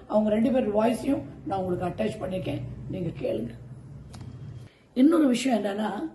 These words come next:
இந்த பிரபஞ்சத்தை வேண்டிக் கொண்டே இருக்கும்போது தலையில கிறு கிறு கிறு கிறு இந்த இடத்துல அப்படியே ஏதோ இறங்குற மாதிரி தோணும்.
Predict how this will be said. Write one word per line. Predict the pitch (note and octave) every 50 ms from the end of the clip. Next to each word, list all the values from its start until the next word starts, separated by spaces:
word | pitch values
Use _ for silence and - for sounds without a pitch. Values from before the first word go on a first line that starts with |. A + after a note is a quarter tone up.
| - - -
இந்த | - G3+ G#3 G3 -
பிரபஞ்சத்தை | G#3+ A#3 A3+ D4+ D4 C#4 C#4+ A#3 A3
வேண்டிக் | G3+ G3+ G#3+ A#3 A3+ A3+
கொண்டே | - G#3+ G#3 G#3 G#3+ A3
இருக்கும்போது | G3+ - - F#3+ F3+ E3+ F#3 F3+ F3 F#3 F3+ G3 G3 - - - - - - _ - - - -
தலையில | - G#3+ A3+ B3+ D4 D4 B3 G#3+ F#3+ G#3 - - - - - - -
கிறு | - A3+ A#3+ B3 -
கிறு | - - G#3+ A3
கிறு | - A3 A3 G#3
கிறு | - - G#3+ A3+
இந்த | A#3+ A3 G3 F3+
இடத்துல | F3 F3 E3 - F3+ - - - - - - -
அப்படியே | - - - F3 F#3+ A#3 G#3+ G#3+
ஏதோ | A#3+ G#3+ F#3+ F#3
இறங்குற | F#3+ G#3 G#3 G#3 F#3+ F3 E3
மாதிரி | F3 F3 F3+ F#3+ G3+ C4+
தோணும். | - A#3 - - - - -